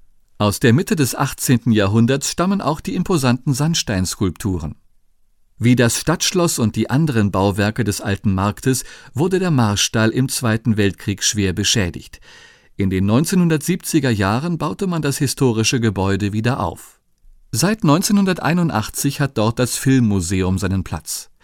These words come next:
Die Dauerausstellung Babelsberg, Gesichter einer Filmstadt,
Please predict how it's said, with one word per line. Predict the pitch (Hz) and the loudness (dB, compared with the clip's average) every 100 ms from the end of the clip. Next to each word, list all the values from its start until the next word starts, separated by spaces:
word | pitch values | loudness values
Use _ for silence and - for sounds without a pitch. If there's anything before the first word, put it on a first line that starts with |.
| - - - - | -20 -20 -20 -8
Die | 98 | 0
Dauerausstellung | 120 165 147 131 - - 120 117 113 | 4 4 4 2 0 0 2 4 4
Babelsberg, | 120 180 170 151 - 131 123 - - | 2 0 0 -2 0 0 0 -2 -4
Gesichter | 107 98 233 - 147 | -2 0 -4 -2 0
einer | 117 110 | 2 2
Filmstadt, | - 160 127 - 90 90 | 2 0 0 -4 -6 -8